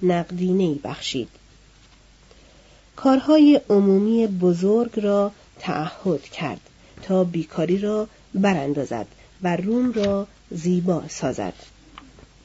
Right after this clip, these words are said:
و مخارج این همه را از کیسهٔ خود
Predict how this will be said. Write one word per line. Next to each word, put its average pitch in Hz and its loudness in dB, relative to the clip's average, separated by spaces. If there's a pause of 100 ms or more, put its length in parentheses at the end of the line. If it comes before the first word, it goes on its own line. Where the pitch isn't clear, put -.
(880)
و 240 0
مخارج 247 0 (200)
این 202 0
همه 196 -4
را 254 -2 (300)
از 185 -6
کیسهٔ 208 -2
خود - -4